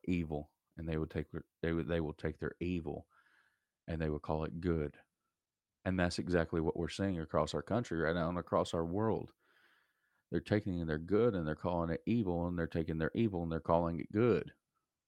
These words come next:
If you believe that a child should have a mother and a father and a good home, and that a man should be able to provide for his family with a good paying job, where they treat a man like a human be-,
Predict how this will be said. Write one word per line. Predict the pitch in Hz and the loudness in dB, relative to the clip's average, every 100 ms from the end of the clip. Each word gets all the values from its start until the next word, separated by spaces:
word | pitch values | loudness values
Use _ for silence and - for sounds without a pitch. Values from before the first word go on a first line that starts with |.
| _ _ _ _ _ _ _ | _ _ _ _ _ _ _
If | - 92 | -4 0
you | 101 | 0
believe | 107 95 92 | 2 4 4
that | 87 82 | 4 0
a | |
child | 80 82 78 98 | 2 2 4 2
should | - | -2
have | 85 82 | 0 0
a | 82 | 2
mother | 82 80 95 | 2 2 2
and | 98 | 0
a | 98 | 0
father | - 78 78 85 | 4 4 4 2
and | 90 | 0
a | 85 | -2
good | 85 87 | 0 0
home, | 113 87 78 78 82 _ _ _ _ _ _ _ _ - | 0 0 0 -4 -10 _ _ _ _ _ _ _ _ -6
and | 85 | -2
that | 82 | 0
a | 80 | 2
man | 80 82 95 | 2 2 2
should | 95 98 | 0 0
be | 92 92 | 4 6
able | 90 92 98 - _ - | 6 4 -4 -10 _ -8
to | 95 | -6
provide | - 87 85 87 98 | -2 2 4 6 4
for | 98 | 2
his | 87 92 | 0 -2
family | - 87 80 78 78 | 2 2 2 0 -2
with | 78 | 0
a | 78 | -2
good | 76 85 90 101 | 0 2 0 0
paying | - 90 101 107 | 0 0 0 -2
job, | 92 82 76 71 73 _ _ _ _ _ | 2 4 4 2 0 _ _ _ _ _
where | - 76 | -6 -2
they | 76 | 0
treat | 76 - 92 101 | 0 2 4 4
a | |
man | 107 95 87 85 | 4 4 4 2
like | 82 80 | 2 0
a | 82 | -4
human | 78 85 90 113 | -4 -2 0 0
be-, | 120 95 | 2 2